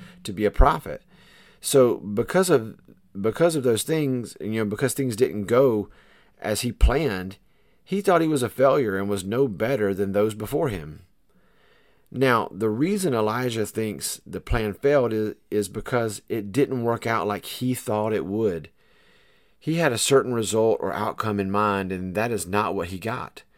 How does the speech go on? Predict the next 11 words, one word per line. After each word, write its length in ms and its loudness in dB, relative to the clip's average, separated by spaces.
How 220 0
often 480 4
do 140 0
we 180 -2
impose 480 6
our 200 0
desired 420 0
outcome 720 -4
onto 260 -4
God's 380 0
plan? 540 -6